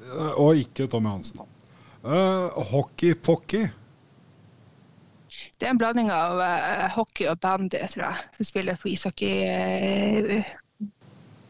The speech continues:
Speaker 2: bane.
Speaker 1: Ja.
Speaker 2: Er det ikke det?
Speaker 1: Det er mulig. Eh, du nevnte rink i stad. Hva er rink?
Speaker 2: Isflate, vil jeg si.
Speaker 1: Ja. Garasjen?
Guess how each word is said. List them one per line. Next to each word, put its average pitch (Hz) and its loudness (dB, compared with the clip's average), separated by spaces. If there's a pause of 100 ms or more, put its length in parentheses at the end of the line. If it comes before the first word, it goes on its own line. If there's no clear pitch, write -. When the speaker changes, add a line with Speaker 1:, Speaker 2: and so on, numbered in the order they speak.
(260)
Speaker 2:
bane. 185 -4 (340)
Speaker 1:
Ja. 196 2
Speaker 2:
Er - -
det 214 6
ikke 196 0
det? 247 -2 (840)
Speaker 1:
Det 190 -4
er 220 4
mulig. 113 -4 (180)
Eh, 233 0
du 185 -2
nevnte 175 0 (100)
rink 120 2
i 147 2
stad. 180 4
Hva 120 6
er 110 0
rink? 196 -4 (1600)
Speaker 2:
Isflate, 196 0
vil - -4
jeg - -6
si. 208 -8 (840)
Speaker 1:
Ja. 180 4 (680)
Garasjen? 170 6